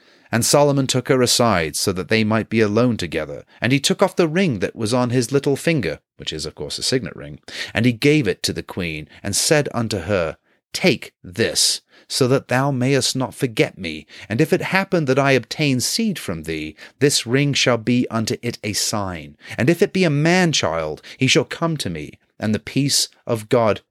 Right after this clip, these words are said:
be with thee." The queen of Sheba did indeed bear a son, Menelik, and when he was twenty-two, he went to visit Solomon, wearing the signet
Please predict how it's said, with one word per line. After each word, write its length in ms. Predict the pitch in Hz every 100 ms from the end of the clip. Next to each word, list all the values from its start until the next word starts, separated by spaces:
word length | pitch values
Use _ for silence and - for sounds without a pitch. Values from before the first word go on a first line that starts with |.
| -
be 140 | 104
with 220 | 98 87
thee." 420 | 87 117 82 73 - _ _ _ _ _ _ _ _ _ _ _ _
The 60 | 104 -
queen 220 | 147 113
of 80 | 92
Sheba 460 | - 113 85 80 - _ -
did 160 | 110
indeed 500 | 107 92 104 101 82
bear 240 | 95 80 76
a 60 |
son, 440 | - - 90 76 78 _ _ -
Menelik, 760 | 95 113 120 87 78 - - _ _ _ _ -
and 120 | 104
when 140 | 135
he 120 | 156
was 200 | 165 156
twenty-two, 720 | - 170 151 156 - 202 82 78 _ _
he 100 | 139
went 240 | 117 107 -
to 80 | 104
visit 340 | 156 135 -
Solomon, 520 | - 82 82 73 73 _ _ _ -
wearing 500 | 92 113 127 135 127
the 80 |
signet 480 | - - 160 87 76